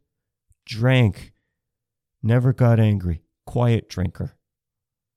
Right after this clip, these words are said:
Would drink, smoke Marlboros, go to bed, wake up at five A M, go to work. He did this for years. Never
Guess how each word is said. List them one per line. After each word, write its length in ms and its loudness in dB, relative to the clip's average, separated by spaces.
Would 220 -6
drink, 640 -4
smoke 560 -4
Marlboros, 840 -6
go 180 0
to 100 2
bed, 400 -2
wake 280 -4
up 180 -6
at 100 -4
five 360 -10
A 40 -6
M, 260 -6
go 160 -6
to 80 -2
work. 440 -8
He 140 -6
did 220 -6
this 160 -4
for 160 -10
years. 540 -4
Never 260 -4